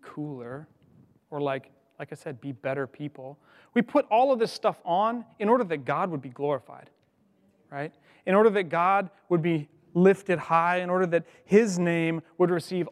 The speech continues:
all the glory that might come out of a life of obedience, not for ourselves,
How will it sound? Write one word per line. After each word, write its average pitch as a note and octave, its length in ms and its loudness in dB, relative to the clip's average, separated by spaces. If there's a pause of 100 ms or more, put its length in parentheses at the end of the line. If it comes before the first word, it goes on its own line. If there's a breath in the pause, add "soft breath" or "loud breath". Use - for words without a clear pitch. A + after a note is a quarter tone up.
all G#3+ 280 6
the G#3+ 100 0
glory F3+ 400 2
that F3+ 140 -2
might F#3+ 220 -4
come F#3 180 -4
out F3 140 4
of D3+ 60 -4
a D3+ 40 -4
life D3+ 240 0
of C#3+ 100 -16
obedience, B2 560 -6
not F3 200 0
for D#3+ 120 -2
ourselves, B2+ 600 -4